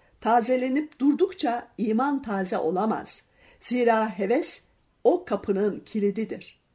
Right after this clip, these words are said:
Sen sözün bakirliğini tevil ediyorsun. Aslında kendini tevil et, Kur'an'ı değil. Sen heva ve hevesine uyarak Kur'an'ı tevil ediyorsun. Bu yüzden o yüksek mana ağzında bozuluyor ve alçalıyor.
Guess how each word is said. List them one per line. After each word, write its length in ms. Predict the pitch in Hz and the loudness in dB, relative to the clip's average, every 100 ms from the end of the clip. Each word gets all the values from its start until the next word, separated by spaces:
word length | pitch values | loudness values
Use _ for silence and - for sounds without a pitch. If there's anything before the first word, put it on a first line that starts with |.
| _ _ _ - | _ _ _ -12
Sen 420 | - 240 269 427 - - | -2 2 2 0 -8 -10
sözün 500 | - 240 240 370 202 | 0 2 6 8 8
bakirliğini 800 | 190 190 208 190 196 185 202 202 | 4 2 2 4 6 4 4 0
tevil 380 | 226 196 247 | -2 0 2
ediyorsun. 640 | 180 139 143 139 - 151 - _ _ - | 4 2 0 -2 -6 -8 -10 _ _ -4
Aslında 520 | 190 - 240 254 415 | -4 -2 -2 -2 -2
kendini 440 | - 359 359 480 466 | 0 2 2 0 0
tevil 400 | 262 196 311 311 | 0 0 0 0
et, 280 | - - - _ _ | -4 -8 -20 _ _
Kur'an'ı 560 | - 202 - 190 190 185 | 2 4 4 0 0 4
değil. 340 | 180 233 170 - _ _ _ _ | 4 2 -4 -8 _ _ _ _
Sen 500 | - - 240 392 - _ | -8 0 2 2 -4 _
heva 440 | - 202 208 381 285 | -2 2 2 2 0
ve 100 | 262 | 0
hevesine 420 | 214 220 220 220 | 0 -2 -2 -2
uyarak 520 | - 208 185 151 - _ _ - | 0 0 2 -2 -6 _ _ -4
Kur'an'ı 480 | 285 - 294 311 | -2 0 0 0
tevil 360 | 311 285 285 311 | 2 2 4 4
ediyorsun. 640 | 156 151 131 139 - - - _ _ - | 2 -2 -4 -6 -10 -14 -16 _ _ 0
Bu 100 | 494 | 4
yüzden 520 | 453 269 247 226 - - | 4 6 4 2 0 -2
o 80 | |
yüksek 500 | 226 226 - 311 330 | 0 -2 -4 -4 -2
mana 640 | 185 175 170 170 220 392 - _ _ | -2 0 0 0 -2 -2 -8 _ _
ağzında 520 | 196 226 190 240 240 214 | 2 2 2 0 2 2
bozuluyor 560 | 214 226 254 226 196 | 2 0 0 0 0
ve 80 | 311 | 0
alçalıyor. 800 | - 285 - 311 339 110 - | 0 -2 0 0 2 0 -6